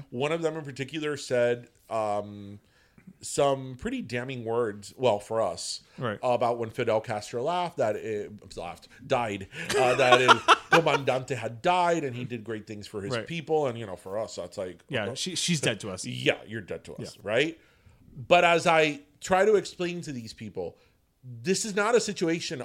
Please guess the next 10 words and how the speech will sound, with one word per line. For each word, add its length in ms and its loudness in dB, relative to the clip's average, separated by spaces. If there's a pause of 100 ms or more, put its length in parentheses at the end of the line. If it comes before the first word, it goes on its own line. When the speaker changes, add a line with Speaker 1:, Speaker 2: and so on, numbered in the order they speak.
Speaker 1:
of 320 0 (500)
the 280 0
organization. 880 0 (440)
Speaker 2:
Right. 240 -10 (180)
Speaker 1:
Right? 240 0 (160)
Speaker 2:
It's 100 -14
the 80 -8
Speaker 1:
This 260 2
has 100 -6
Speaker 2:
movement. 40 -8